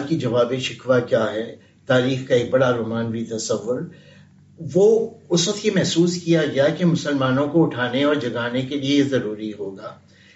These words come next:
لیکن اس کے ساتھ یہ بھی ہے کہ مسلمانوں کے پاس کوئی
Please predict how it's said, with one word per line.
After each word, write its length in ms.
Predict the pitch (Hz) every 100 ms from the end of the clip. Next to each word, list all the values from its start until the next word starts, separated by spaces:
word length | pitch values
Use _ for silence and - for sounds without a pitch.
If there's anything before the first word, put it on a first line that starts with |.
| -
لیکن 400 | 160 160 180 - - -
اس 140 | - -
کے 100 | 151
ساتھ 360 | 190 202 -
یہ 80 | 113
بھی 260 | 143 156 127
ہے 240 | 98 - -
کہ 340 | 139 143 - - -
مسلمانوں 640 | 120 - 127 110 113 135
کے 140 | 143 151
پاس 380 | 107 110 -
کوئی 440 | - 147 160 143